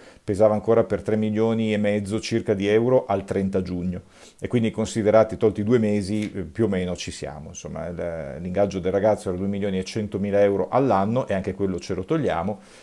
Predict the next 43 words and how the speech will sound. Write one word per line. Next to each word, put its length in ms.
e 100
quindi 200
direi 260
che 100
è 20
una 160
buona 280
soluzione 800
alla 200
fine 300
di 60
una 120
trattativa 600
abbastanza 500
complicata, 600
ma 120
sappiamo 380
che 100
con 180
Cairo 400
è 160
così. 340
In 80
ogni 120
caso 440
salutiamo 440
Riccardo 300
Rodriguez, 720
lo 120
ringraziamo 880
per 400
la 100
professionalità 680
dimostrata 880
e, 180
e, 280
insomma, 240
per 140
questa 180
sua 140
avventura 340
al 100
Milan. 340